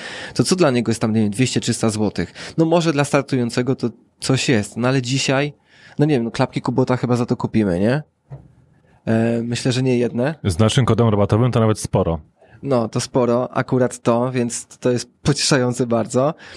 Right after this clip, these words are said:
Speaker 1: No ale zobaczcie, jak tak ktoś sobie coś systema-, systematycznie oszczędza. I nawet, ja mówię już tak czysto hipotetycznie, się wpakował w jakiś taki produkt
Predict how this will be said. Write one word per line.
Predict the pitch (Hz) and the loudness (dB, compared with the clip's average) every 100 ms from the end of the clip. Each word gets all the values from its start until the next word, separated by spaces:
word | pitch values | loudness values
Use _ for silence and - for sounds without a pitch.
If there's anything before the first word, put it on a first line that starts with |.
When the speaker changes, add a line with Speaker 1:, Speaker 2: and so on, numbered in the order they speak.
| - - - | -20 -8 0
Speaker 1:
No | 120 | 2
ale | 123 | 2
zobaczcie, | 127 123 117 - 110 | 0 0 0 -2 -4
jak | 110 | -4
tak | - 113 | -4 -4
ktoś | - 120 | -2 -2
sobie | - 120 117 | -2 -2 -2
coś | 117 | -2
systema-, | - 120 113 | -2 0 -2
systematycznie | - 123 120 110 117 - 120 | -2 -4 0 0 0 0 0
oszczędza. | 107 101 101 107 117 127 _ _ _ _ _ _ - - - | 0 0 0 0 0 -6 _ _ _ _ _ _ -20 -10 0
I | 135 | 4
nawet, | 147 117 113 - _ - - | 4 4 0 -4 _ -20 0
ja | 127 151 | 2 4
mówię | 175 175 | 2 0
już | 165 | 2
tak | 160 - | -2 -2
czysto | - 151 147 | -4 -2 -4
hipotetycznie, | 139 139 139 135 139 - 117 | -2 -2 -2 -2 -2 -2 -2
się | 131 | -2
wpakował | 120 139 - 120 107 | -2 -2 0 -2 -2
w | |
jakiś | 104 - | -6 -8
taki | 92 101 | -6 -6
produkt | - 98 92 92 | -4 -4 -4 -8